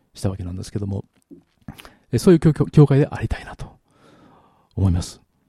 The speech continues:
そして、先ほども御言葉ありましたように、キリストがそうされたのは御言葉により、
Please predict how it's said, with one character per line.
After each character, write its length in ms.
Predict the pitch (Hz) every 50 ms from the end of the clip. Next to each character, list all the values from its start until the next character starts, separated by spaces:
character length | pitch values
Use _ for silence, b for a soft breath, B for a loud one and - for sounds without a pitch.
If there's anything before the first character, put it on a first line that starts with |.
| b b b b b b b b
そ 140 | - - 170
し 80 | - -
て、 180 | 190 190 220 - _ _ _ _ _ _ _ _ _ _ _ _ _ _ _ _ _ _ _ _ _ _ _ _ _ _ _ _
先 240 | - - 156 139
ほ 60 | 139 143
ど 80 | 147
も 240 | 135 113 107 - - -
御 60 | 147
言 100 | 139 143
葉 120 | - 131 117
あ 60 | 113
り 60 | 113
ま 100 | 120 127
し 60 | - -
た 40 | 107
よ 60 | 107
う 40 | 107
に、 200 | 110 107 104 - _ _ _ _ _ _ _ _ _ _ _ _ _ _ _ _ _ _ _ _ _ _ _ _ _ _ _ _ _ _ _ _ _
キ 80 | -
リ 80 | 190 180
ス 40 | -
ト 60 | 190
が 60 | 180
そ 160 | - - 240
う 40 | 226
さ 120 | 160 156 156
れ 80 | 156
た 100 | - 120
の 80 | 120 127
は 80 | 107
御 260 | 107 165 - - 240 220
言 140 | - 196
葉 140 | 190 185 180
に 80 | 170 160
よ 100 | 151 123
り、 160 | 101 -